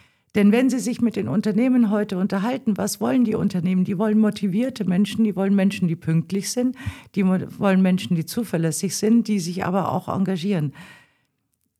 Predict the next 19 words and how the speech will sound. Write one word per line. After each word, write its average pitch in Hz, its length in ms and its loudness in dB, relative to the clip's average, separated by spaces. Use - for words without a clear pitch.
Ich 226 200 0
habe 254 200 0
noch 214 280 2
keinen 233 920 0
Arbeitgeber 160 1000 -2
gesprochen, 175 760 -2
der 170 120 0
gesagt 170 440 -2
hat, 151 240 -2
„Eure 190 400 2
Absolventen 170 840 0
sind 214 240 4
nix, 247 420 -2
weil 185 320 2
die 160 220 -4
können 170 340 2
nicht 165 220 -2
den 160 100 0
Dreisatz.“ 147 680 -2